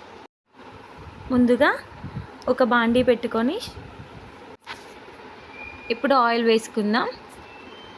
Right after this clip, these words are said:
ఈ కర్రీకి ఆయిల్ చాలానే పడుతుందండి. So ఇలా నేను ఒక మూడు స్పూన్ల దాకా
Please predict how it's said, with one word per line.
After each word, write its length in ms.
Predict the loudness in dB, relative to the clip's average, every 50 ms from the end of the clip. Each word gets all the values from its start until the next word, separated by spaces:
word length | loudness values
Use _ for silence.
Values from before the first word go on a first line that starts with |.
| -20 -20 -20 -20 -20 -20 -20 -20 -20 -20 -20 -20 -20 -20 -20 -20 -20 -20 -8 -4 -2 -2
ఈ 20 | 0 2
కర్రీకి 540 | 2 2 4 4 2 0 -2 -4 -6 -2 0 0 0 -2 -4 -10 -18 -20 -12 -2 2 4 4
ఆయిల్ 240 | 4 4 4 2 2 2
చాలానే 440 | 2 2 2 4 2 2 4 4 2 4 2
పడుతుందండి. 680 | 2 0 0 0 0 2 2 2 2 2 0 0 0 -2 -4 -8 -10 -12 -12 -14 -16 -20 -20 -16 -8 -2
So 140 | 0 0 2 0 -2 -6 -12 -20 -20 -20 -20 -20 -20 -20 -18 -18 -18 -18 -18 -20 -20 -20 -20 -20 -20 -20 -20 -20 -20 -20 -20 -20 -20 -20 -20 -8 -4 0 2
ఇలా 160 | 2 2 2 2 2
నేను 160 | 2 0 0 -2
ఒక 140 | -2 0 0 0 2
మూడు 240 | 2 2 0 0 -2 -4
స్పూన్ల 380 | -4 -2 0 0 2 2 2 2 2
దాకా 220 | 2 2 2 2